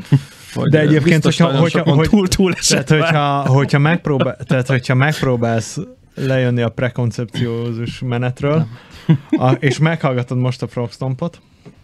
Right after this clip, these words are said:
Speaker 2: vagy a, vagy a Freak.
Speaker 1: Freak.
Speaker 2: Azon van a Freak, ugye?
Speaker 1: Igen.
Speaker 2: Tehát, hogy az hangzásban, meg úgy dalban, meg úgy mindenben így, így fejszaggató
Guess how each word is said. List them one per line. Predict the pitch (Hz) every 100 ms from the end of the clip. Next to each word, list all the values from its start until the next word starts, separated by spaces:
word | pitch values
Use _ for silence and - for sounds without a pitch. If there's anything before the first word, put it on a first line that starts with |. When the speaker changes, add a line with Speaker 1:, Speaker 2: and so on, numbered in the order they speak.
| - - _ _ -
Speaker 2:
vagy | 131 120 117 117
a, | 113 110 110 110 110 110 - _ _ _ _
vagy | 131 123
a |
Freak. | - 127 156 - - _ _ _ _
Speaker 1:
Freak. | 160 185 156 - -
Speaker 2:
Azon | 147 139
van | 135
a | 131
Freak, | - 127
ugye? | 117 147 165 107 -
Speaker 1:
Igen. | 143 123 127 131 - - - - - - - - - - - - - -
Speaker 2:
Tehát, | 143 131
hogy | 143 147 - -
az | -
hangzásban, | - 143 143 143 139 131 135 147 151 156 - -
meg | 127 127 120
úgy | 127 120
dalban, | 117 123 123 120 127 135
meg | 127 117
úgy | 123
mindenben | 127 131 131 131 139 143
így, | 139 131 147
így | 139 - -
fejszaggató | 151 143 127 127 123 120 120 131 123